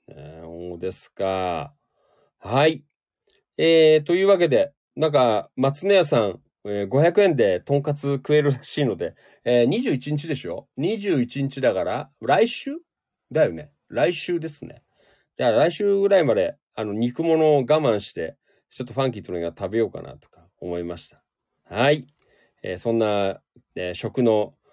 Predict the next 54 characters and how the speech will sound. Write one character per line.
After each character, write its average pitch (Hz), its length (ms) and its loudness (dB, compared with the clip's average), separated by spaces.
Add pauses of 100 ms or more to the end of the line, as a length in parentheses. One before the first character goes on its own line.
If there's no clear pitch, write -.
(180)
情 104 160 -8
報 101 120 -4
を 92 60 -2
い 90 60 -8
た 90 100 -6
だ 85 100 -6
き 85 80 -8
ま 82 100 -12
し - 140 -20
た。 - 180 -20 (300)
え 85 560 -14 (380)
ー、 101 40 -10
は 127 180 2
い、 131 120 0
ど 117 160 2
う 123 40 0
も 117 80 2
あ 117 60 4
り 117 100 -2
が 117 120 2
と 110 720 0
う。 85 60 -10
メ 107 200 0
ツ - 200 -8
ァ 156 140 4
ー 151 40 4
シ 147 140 -6
ュ - 20 0
ミ 139 140 0
ッ - 20 -20
ト - 100 -16
さ - 160 -10
ん 90 140 -6
は、 127 240 2
と 110 120 -14
っ - 20 -20
て - 160 -6
も 123 300 0
美 113 100 0
味 120 60 -2
し 120 60 -14
そ 143 140 -8
う 135 40 -8
で 110 100 -8
す 90 160 -14
ね、 92 280 -6
な 80 80 -12
ん 95 80 -20
て - 100 -20
書 - 80 -20
い - 60 -20
て - 120 -20
あ - 20 -20
る。 - 80 -20